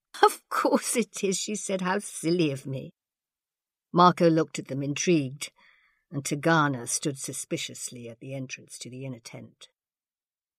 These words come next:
"You must all be weary." Marco set about rearranging their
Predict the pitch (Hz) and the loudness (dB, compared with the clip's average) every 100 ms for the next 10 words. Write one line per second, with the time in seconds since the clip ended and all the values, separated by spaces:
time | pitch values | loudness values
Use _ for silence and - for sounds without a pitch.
0 | _ - 214 208 190 - 226 196 180 175 | _ 2 6 6 4 2 2 2 0 2
1 | 190 165 113 - _ _ _ _ _ _ | 2 0 -4 -14 _ _ _ _ _ _
2 | _ 170 175 190 214 165 180 - 175 196 | _ -2 4 4 4 -2 -2 -2 -2 -2
3 | 165 147 175 170 180 180 151 143 160 180 | 0 -2 0 2 4 4 2 0 0 0